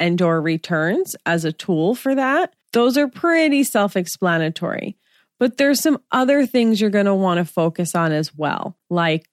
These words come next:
great product photos, really clear policies for returns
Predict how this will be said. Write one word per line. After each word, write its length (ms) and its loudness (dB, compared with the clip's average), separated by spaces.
great 320 0
product 400 0
photos, 600 -6
really 460 2
clear 400 0
policies 840 0
for 260 0
returns 800 0